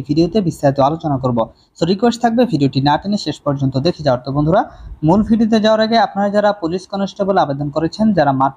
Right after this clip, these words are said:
পরীক্ষায় অংশগ্রহণ করতে যাচ্ছেন, তাদের জন্য লিখিত ও ভাইবা পরীক্ষার চূড়ান্ত একটি সাজেশন আমি পিডিএফ আকারে নিয়ে এসেছি। আপনারা চাইলে আমার কাছ থেকে এই চূড়ান্ত সাজেশনটি সংগ্রহ করতে পারেন। আশা করি এই সাজেশনটি পড়লে আপনারা খুব সহজেই লিখিত এবং ভাইবা পরীক্ষাতে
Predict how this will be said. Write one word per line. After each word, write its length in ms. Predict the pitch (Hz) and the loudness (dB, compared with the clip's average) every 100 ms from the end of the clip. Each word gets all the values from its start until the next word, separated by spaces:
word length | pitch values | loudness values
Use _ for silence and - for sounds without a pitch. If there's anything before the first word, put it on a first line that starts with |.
| - | -4
পরীক্ষায় 360 | 156 147 156 | -4 -2 -2
অংশগ্রহণ 400 | 147 143 180 196 | 0 -2 -2 -2
করতে 280 | 190 190 196 | -2 -4 0
যাচ্ছেন, 360 | 190 196 247 311 - - - | 0 0 0 -2 -4 -14 -6
তাদের 260 | - 196 247 | -2 0 0
জন্য 220 | 175 165 | 0 2
লিখিত 440 | 208 170 190 220 233 | 2 0 0 0 2
ও 180 | 226 | 2
ভাইবা 300 | 214 190 208 | 2 0 0
পরীক্ষার 420 | 208 208 214 208 208 - | -2 -4 -2 0 0 0
চূড়ান্ত 280 | 180 196 202 | 0 0 -4
একটি 240 | 190 196 | -6 -4
সাজেশন 360 | 196 190 190 175 | 2 2 2 0
আমি 200 | 147 143 | 2 2
পিডিএফ 380 | 151 165 180 | 2 2 2
আকারে 260 | 180 180 175 | 0 -2 -2
নিয়ে 120 | 180 | -2
এসেছি। 460 | 175 196 185 277 330 _ _ | -2 -4 2 2 0 _ _
আপনারা 260 | 226 226 233 | -2 2 0
চাইলে 360 | 214 170 220 | 2 2 2
আমার 280 | 240 175 202 | 0 0 -2
কাছ 200 | 196 - - | -4 -10 -10
থেকে 200 | 202 202 | -4 0
এই 160 | 160 | 0
চূড়ান্ত 280 | 147 147 143 | 0 -2 -2
সাজেশনটি 500 | 139 147 151 180 214 | 0 0 0 -4 -6
সংগ্রহ 300 | - 147 135 | -4 -2 0
করতে 220 | 135 127 | -2 -4
পারেন। 260 | 135 135 127 127 _ _ | -2 0 -2 -6 _ _
আশা 220 | 233 214 | -2 0
করি 260 | 226 170 208 | -2 2 2
এই 160 | 254 170 | 2 2
সাজেশনটি 440 | 196 202 214 208 | 2 0 0 -2
পড়লে 320 | 214 208 208 | 0 0 2
আপনারা 260 | 214 180 147 | 2 2 -2
খুব 220 | 143 170 | -2 -8
সহজেই 480 | - 202 214 214 214 | -4 0 2 2 0
লিখিত 420 | 143 151 185 196 | 2 0 -2 0
এবং 320 | 202 160 147 | 2 2 -2
ভাইবা 240 | 135 139 139 | 0 0 0
পরীক্ষাতে 600 | 143 139 - 151 208 | 0 -4 -2 -2 0